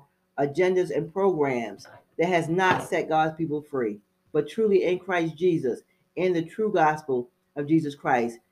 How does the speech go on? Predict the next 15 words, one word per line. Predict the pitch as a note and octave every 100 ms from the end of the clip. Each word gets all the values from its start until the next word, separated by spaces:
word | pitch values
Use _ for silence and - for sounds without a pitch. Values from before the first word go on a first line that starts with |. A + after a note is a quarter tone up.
| _ _ -
God, | D#3+ E3 D#3+
um, | D3 D3 D3
remnant | C3+ E3+ F#3+ D#3+ A#2+ - _ _ _ -
in | E3
this | E3+ E3+
hour | D3+ D#3+ D3 A#2+ G#2+ - _ _ _
that | D3
he | E3 G3+ G3
has | E3+ C#3 C#3 - _
set | - - A#3+ -
aside, | A3 - E4+ F#3 D3+ C3+
listen, | F#3 F#3 B2+ - - _ _ -
for | A#3+ B3
this | A#3+ A#3+ -
hour | A3+ G3+ C#3 B2 -